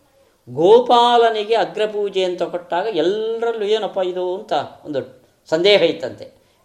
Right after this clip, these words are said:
ಭೀಷ್ಮರ ಉಪದೇಶ ಕಳೆದ ಮೇಲೆ ಶ್ರೀಕೃಷ್ಣನೇ ಅರ್ಹ ಅಂತ ತೀರ್ಮಾನ ಮಾಡಿದ್ರು. ಅಲ್ಲಿಗೆ ಒಬ್ಬಂಟಿಗಾದ ಶಿಶುಪಾಲ, ಅವನು ಮಾತ್ರ ವಿರೋಧಿಸಿದವನು.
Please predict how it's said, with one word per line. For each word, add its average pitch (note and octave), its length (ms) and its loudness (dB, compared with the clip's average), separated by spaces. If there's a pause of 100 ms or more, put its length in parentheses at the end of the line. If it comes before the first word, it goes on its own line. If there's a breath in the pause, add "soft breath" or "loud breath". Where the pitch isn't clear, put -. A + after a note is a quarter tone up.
ಭೀಷ್ಮರ E3+ 500 -6
ಉಪದೇಶ F3+ 460 -4
ಕಳೆದ D#3+ 380 -4
ಮೇಲೆ F3 440 -14
ಶ್ರೀಕೃಷ್ಣನೇ D3+ 500 -14
ಅರ್ಹ B2 280 -12
ಅಂತ A#2 280 -14
ತೀರ್ಮಾನ A#2+ 360 -12
ಮಾಡಿದ್ರು. - 360 -18 (300 soft breath)
ಅಲ್ಲಿಗೆ C3 240 -8
ಒಬ್ಬಂಟಿಗಾದ A#2+ 840 -8 (160)
ಶಿಶುಪಾಲ, G2+ 380 -18 (600)
ಅವನು A#2+ 260 -8
ಮಾತ್ರ F3+ 560 -2
ವಿರೋಧಿಸಿದವನು. B2+ 760 -6